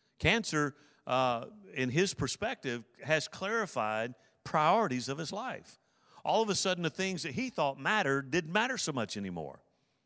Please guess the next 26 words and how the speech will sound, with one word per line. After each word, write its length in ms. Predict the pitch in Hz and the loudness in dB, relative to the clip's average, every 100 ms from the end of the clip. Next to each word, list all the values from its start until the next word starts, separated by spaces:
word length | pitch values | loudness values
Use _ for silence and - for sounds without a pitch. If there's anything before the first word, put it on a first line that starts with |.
| _ _ _ _ _ _ - | _ _ _ _ _ _ 6
All 160 | 165 185 | 6 6
of 80 | |
a 20 | 156 | 4
sudden, 220 | 214 190 | 4 2
the 80 | 156 | 0
things 260 | 190 170 | 0 -2
that 100 | 147 | -2
he 140 | 202 233 | -2 2
thought 320 | 214 180 160 | 4 4 2
were 120 | 151 | 0
big, 360 | 139 147 139 156 | 0 -2 -4 2
uh, 180 | 135 139 | 2 4
that 180 | 156 156 | 2 4
were 140 | 147 | 2
a 60 | 127 | 2
big 240 | 143 120 | 0 0
deal 440 | 131 240 180 143 - - - | 0 4 4 2 -2 -18 -8
were 80 | 151 | 0
no 120 | 170 | 2
longer 260 | 165 170 147 | 4 2 2
big 220 | 160 139 | 0 2
deals 300 | 170 254 - | 2 2 0
to 120 | 170 | 0
him 120 | 123 | 2
any 160 | 113 98 | 0 -2
longer. 420 | 92 80 73 67 | -4 -6 -8 -16